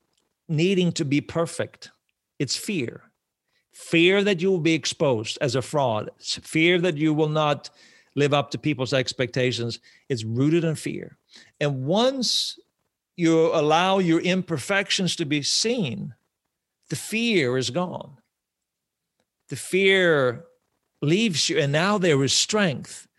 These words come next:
Now there is a strength from within. Now you get in touch again with love. You get in touch with the, your deeper self.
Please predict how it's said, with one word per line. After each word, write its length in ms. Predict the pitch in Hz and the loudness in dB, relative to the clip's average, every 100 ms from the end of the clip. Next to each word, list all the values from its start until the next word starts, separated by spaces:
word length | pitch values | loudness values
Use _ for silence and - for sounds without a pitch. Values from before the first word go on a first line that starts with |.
| _ _ | _ _
Now 140 | 131 143 | -2 2
there 140 | 202 | 4
is 140 | 170 139 | 4 2
a 40 | |
strength 460 | - - 175 170 170 | 0 2 2 2 2
from 180 | 156 | 0
within. 440 | 135 131 190 185 131 | 0 2 2 2 2
Now 180 | 135 160 | 0 0
you 180 | 185 | 0
get 180 | 170 165 | 2 0
in 140 | 143 139 | 0 -2
touch 380 | 180 180 - | 0 0 0
again 500 | 156 123 165 170 170 | -2 0 0 2 0
with 340 | 135 135 123 117 | 0 0 0 -2
love. 800 | 123 143 175 170 113 107 113 - - - _ | 0 0 2 0 -2 -4 -10 -16 -20 -20 _
You 100 | 131 | -4
get 160 | 131 147 | -2 0
in 120 | 139 | -2
touch 340 | 123 160 160 | 0 0 0
with 140 | 156 143 | -4 -4
the, 120 | 131 | -4
your 180 | 139 135 | -4 -4
deeper 380 | 120 151 160 127 | -2 -2 -2 -2
self. 380 | - 180 170 | -2 0 -2